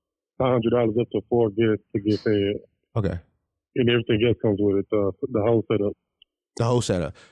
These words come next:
Speaker 2: Can you walk me through
Speaker 1: Mm-hmm.
Speaker 2: that night will look like so I can, uh, write this down and send it up to my boss?
Speaker 1: Say it one more time?
Speaker 2: Can you write, can you, could you, could you, could you walk me through what that night will look like so I could take some notes on that and send it up to my boss?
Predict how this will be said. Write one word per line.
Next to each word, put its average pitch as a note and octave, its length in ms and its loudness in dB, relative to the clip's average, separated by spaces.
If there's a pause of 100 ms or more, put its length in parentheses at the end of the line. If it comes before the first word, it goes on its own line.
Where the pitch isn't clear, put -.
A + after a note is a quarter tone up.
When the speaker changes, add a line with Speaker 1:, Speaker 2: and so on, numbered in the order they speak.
(140)
Speaker 2:
Can F#3 120 2
you G#3 80 6
walk F3 220 4
me E3 120 4
through D#3 220 4
Speaker 1:
Mm-hmm. B2+ 180 4
Speaker 2:
that C3 140 2
night C3 140 4
will B2+ 120 6
look A#2+ 100 6
like A#2+ 160 2
so A#2+ 100 0
I A2+ 80 2
can, A2+ 160 0
uh, G#2 300 2
write G2 200 0
this G2+ 100 0
down G2 180 2
and F#2+ 80 0
send G2 180 -2
it F#2+ 60 2
up E2+ 120 0
to - 100 -2
my F#2 160 2
boss? F#2 400 -2 (1500)
Speaker 1:
Say C3 60 2
it A2+ 80 4
one A#2 100 4
more C3 80 2
time? C#3+ 240 0 (120)
Speaker 2:
Can F3 120 2
you E3 80 4
write, C#3+ 300 2
can D3+ 120 0
you, B2+ 100 2
could D#3+ 140 0
you, D3 160 4
could C#3+ 200 0
you, - 40 -4
could C#3+ 160 0
you C3+ 60 4
walk B2+ 220 4
me C3 100 4
through B2+ 200 2
what A2+ 160 2
that G#2 120 2
night G#2 200 2
will F#2+ 120 2
look G#2 160 0
like A#2 240 2 (300)
so A2+ 100 0
I G#2+ 40 0
could G#2+ 120 -2
take A2+ 140 0
some G2+ 120 0
notes F#2 220 0
on F2+ 80 2
that D#2+ 220 2
and F2 80 -2
send F#2+ 160 0
it F#2+ 40 0
up E2 60 -4
to - 80 -4
my F2+ 140 -2
boss? F2 280 -2